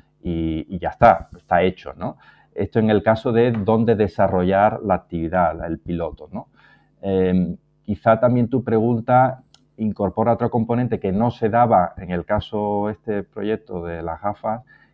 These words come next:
que es, oye, ¿con quién colaboramos? Es decir, tecnológicamente o cualquier otro tipo de servicio que, que hubiera requerido el proyecto. En este caso,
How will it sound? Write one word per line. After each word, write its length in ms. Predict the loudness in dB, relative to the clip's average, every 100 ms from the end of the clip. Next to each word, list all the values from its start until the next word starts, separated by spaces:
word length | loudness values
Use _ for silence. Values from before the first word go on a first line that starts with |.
| _
que 180 | -2 0
es, 120 | 2
oye, 200 | 0 0
¿con 180 | 0 -2
quién 220 | 0 -2
colaboramos? 720 | 0 2 2 2 2 2 0 0
Es 40 |
decir, 360 | -2 -2 -4 0
tecnológicamente 1300 | 0 2 2 0 -2 -2 -2 0 0 -2 0 2
o 140 | 4 4
cualquier 420 | 2 2 0 0
otro 200 | 0 -4
tipo 300 | -6 -4 -2
de 160 | -2 -2
servicio 560 | -4 -6 -6 -6 -10
que, 440 | -2 -2 0 -2 -6 _ _ _
que 80 | -2
hubiera 300 | 0 2 2
requerido 520 | 0 -2 0 0 0
el 100 | -2
proyecto. 480 | -4 -10 -8 -10 -4
En 80 | -4
este 180 | -4 -4
caso, 480 | -4 0 -2 -2